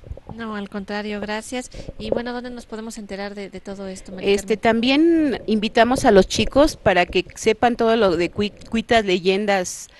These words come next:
Speaker 2: del Cerro de la Estrella, en el Metro Cerro de la Estrella, con Hugo, nuestro gran compañero Hugo, trabajador incansable.
Speaker 1: Que aquí anda, que aquí
Speaker 2: Aquí
Speaker 1: anda,
Speaker 2: es
Speaker 1: gracias.
Speaker 2: el último domingo de cada mes, cita diez de la mañana, Metro Cerro de la Estrella, donde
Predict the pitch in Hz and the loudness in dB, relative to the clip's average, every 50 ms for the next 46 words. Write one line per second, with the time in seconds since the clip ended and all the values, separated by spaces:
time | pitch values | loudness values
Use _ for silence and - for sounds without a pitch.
0 | - - - _ _ - 165 175 170 - - 220 214 247 240 247 226 185 - - | -20 -20 -20 _ _ -6 -4 -4 -4 -2 -2 0 2 2 2 2 2 0 -2 -2
1 | - 208 202 202 220 214 220 196 202 220 220 202 - 277 269 - - 254 220 226 | -2 -2 0 2 0 0 0 0 2 2 0 2 2 0 0 0 0 0 0 0
2 | 240 214 226 202 180 180 - - - 202 202 196 214 214 220 - - 185 196 202 | 0 0 0 -2 -2 -4 -6 -6 -4 -4 -4 -2 -4 -4 -6 -6 -8 -6 -2 0
3 | 208 220 214 190 220 214 226 226 - - - - - 175 - - 180 180 185 190 | 0 0 2 2 2 2 0 -2 -8 -16 -16 -14 -14 -10 -6 -4 -4 -4 -4 -4
4 | 196 - 208 202 - 170 170 185 185 185 190 180 175 190 185 165 160 147 147 156 | -2 -4 -2 0 0 0 0 2 2 2 2 2 0 0 0 0 0 0 0 0
5 | - 165 156 170 180 185 190 180 - 165 160 156 - 185 185 185 196 208 226 - | 0 0 0 0 0 0 0 0 0 -2 -2 0 0 0 0 2 0 -2 -4 -4
6 | 226 220 - 240 240 233 226 214 196 170 170 - - - - 214 - - 220 214 | -8 -10 -8 -6 -4 -4 -4 -4 -6 -8 -10 -10 -16 -20 -20 -12 -10 -10 -8 -2
7 | 208 196 190 196 208 214 214 220 - - 180 170 196 202 214 262 254 - - 294 | 0 0 0 0 -2 -4 -6 -6 -8 -8 0 0 2 2 4 2 4 6 6 6
8 | 277 269 262 214 214 208 226 240 247 247 233 233 220 185 180 - - 196 190 196 | 8 8 8 6 6 6 4 2 2 2 2 2 2 2 0 0 0 2 2 2
9 | 180 190 220 320 392 - - - - - - - - _ _ _ _ _ _ - | 0 0 0 -2 -2 -4 -8 -10 -12 -14 -16 -18 -20 _ _ _ _ _ _ -10
10 | - - 247 247 - - 262 262 262 262 - _ - - _ - 208 233 240 190 | -4 -4 -4 -2 2 2 4 4 2 0 -4 _ -20 -20 _ -2 0 0 2 2
11 | 220 208 196 185 190 190 185 202 214 226 247 262 285 320 320 - - - - - | 2 2 2 2 0 0 -2 0 0 0 0 0 -2 -4 -6 -10 -14 -20 -20 -20
12 | - - - - - - - 202 214 233 220 - 220 240 226 - 226 208 202 220 | -20 -20 -18 -18 -18 -14 -8 -2 0 0 0 0 -2 -2 0 0 0 2 0 2
13 | 202 196 185 180 180 - - - 226 240 240 233 277 277 285 269 - - 196 190 | 2 2 0 0 -2 -4 -2 0 0 0 0 0 -2 -4 -4 -8 -6 -4 -4 -2
14 | 190 180 185 180 185 180 175 185 | -2 -2 0 0 0 0 -2 -4